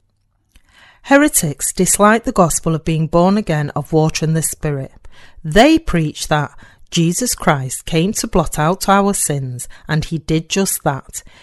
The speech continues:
He is still washing away our sins today, and will continue to do so in the future. How can this be true?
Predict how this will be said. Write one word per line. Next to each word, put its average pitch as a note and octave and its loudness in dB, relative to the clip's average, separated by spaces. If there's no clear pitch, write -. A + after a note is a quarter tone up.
He D3 -4
is A#2+ -4
still G#3 4
washing G#3+ 4
away G3+ 4
our G3+ 4
sins G3+ 0
today, G#3+ 0
and D#3 -2
will D3+ 2
continue G3 0
to - -10
do D3+ -4
so D3+ -2
in D3 -2
the D3 -2
future. C#3 -10
How G4 4
can D4+ -2
this C#4+ 2
be - -2
true? D#3+ -2